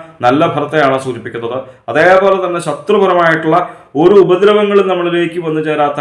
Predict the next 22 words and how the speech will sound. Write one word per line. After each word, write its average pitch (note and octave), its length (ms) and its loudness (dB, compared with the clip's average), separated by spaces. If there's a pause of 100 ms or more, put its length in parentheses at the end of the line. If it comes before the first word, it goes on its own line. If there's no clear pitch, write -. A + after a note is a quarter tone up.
കാലയളവ്, C3 420 -2 (120)
ശത്രു F3+ 420 -4 (140)
ദുഃഖ D3 400 -2 (120)
രോഗശമനം, C3+ 640 0 (440)
ഏതെങ്കിലും G#3+ 580 2
വിധേന F#3+ 260 0 (140)
വ്യാധികൾ F#3 520 0
ഉണ്ടായിരുന്നുവെങ്കിൽ D#3+ 580 -2 (420)
ആ C#3 40 4 (140)
വ്യാധികൾക്കും E3+ 800 0 (360)
ശമനം E3 520 0
വന്നു D#3 260 -2
ചേരുന്ന D3 320 -2 (400)
നല്ല E3 240 2 (120)
ഫലത്തെയാണ് D3 500 -2 (140)
ആറിൽ D#3+ 280 -4
നിൽക്കുന്ന D#3 360 -6 (100)
സൂര്യനെ C3+ 400 -2
കൊണ്ട് C3 220 0 (460)
പതിനാലാം E3+ 560 2
തീയതി D3 260 -2
വരെ C#3+ 140 2